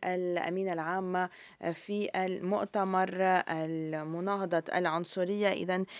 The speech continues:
كان هذا من إنجازاتي الأساسية وإنجازات دول الأعضاء الذين اعتمدوا إعلان وبرنامج عمل دوربن.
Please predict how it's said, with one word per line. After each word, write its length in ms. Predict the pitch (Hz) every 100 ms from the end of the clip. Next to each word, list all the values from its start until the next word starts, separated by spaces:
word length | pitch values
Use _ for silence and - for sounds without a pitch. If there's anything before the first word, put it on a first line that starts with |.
| -
كان 500 | - 214 208 202 196 -
هذا 300 | 185 190 190
من 280 | 185 196 196
إنجازاتي 960 | 208 190 185 175 190 202 202 202 196 -
الأساسية 1160 | 190 196 185 - 180 - 175 170 - 214 202 202
وإنجازات 920 | 185 185 185 196 185 190 180 226 226
دول 280 | 185 202 208
الأعضاء 540 | 180 170 175 190 214
الذين 400 | 165 160 165 190
اعتمدوا 640 | 180 165 208 202 190 190 202 - - - -
إعلان 520 | 180 175 190 214 208
وبرنامج 640 | 180 175 170 190 190 175
عمل 380 | 175 170 190 175
دوربن. 600 | 165 165 151 143 151 147